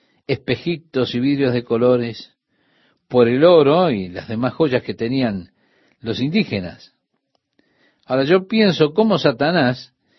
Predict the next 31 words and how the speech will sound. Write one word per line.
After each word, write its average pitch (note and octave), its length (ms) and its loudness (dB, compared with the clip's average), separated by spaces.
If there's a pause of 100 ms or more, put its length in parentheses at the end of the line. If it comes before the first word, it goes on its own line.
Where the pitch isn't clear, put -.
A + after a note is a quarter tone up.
(260)
tiene E3+ 300 2
todos E3+ 300 4
esos C#3+ 280 0
espejitos, C3 840 -4 (460)
esos C#3+ 260 0
vidrios D#3+ 260 4
de B2+ 120 2
colores D3+ 440 4
y C3+ 60 -2
dice, C#3+ 240 0
"Hey, E3+ 220 4
miren, C3+ 500 -2 (500)
brillan, A2 580 0
¿eh? E3 80 -8
Miren G3 220 -6
cómo D#3+ 220 -4
brillan. F2+ 480 -10 (880)
Mira G#3 340 4
la C#3 100 4
diversión A#2 500 0
que G#2+ 100 -6
puedes B2+ 280 -2
tener. G3 500 -2 (500)
Mira F#3+ 280 4
la C#3 100 4
emoción, A#2 840 -4
el A2+ 240 -6
placer D#3 600 -4
que F#2+ 140 -18
puedes B2+ 240 -12
tener". C3+ 400 -12